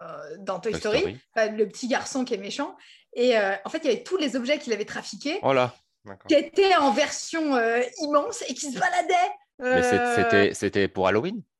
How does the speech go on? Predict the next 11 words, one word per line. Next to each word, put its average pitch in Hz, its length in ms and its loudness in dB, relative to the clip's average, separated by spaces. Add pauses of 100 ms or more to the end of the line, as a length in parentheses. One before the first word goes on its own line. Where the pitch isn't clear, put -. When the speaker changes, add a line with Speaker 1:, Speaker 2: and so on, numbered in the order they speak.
(640)
Speaker 1:
Non, 262 180 -2 (100)
non, 330 100 0
non, 262 240 -2
Speaker 2:
Ah. - 140 -6
Speaker 1:
c'était, 240 400 0
euh, 214 160 0
pour 254 200 -6
promouvoir 277 520 2
le 240 120 2
film. 320 380 -10
<laughs> 269 240 -8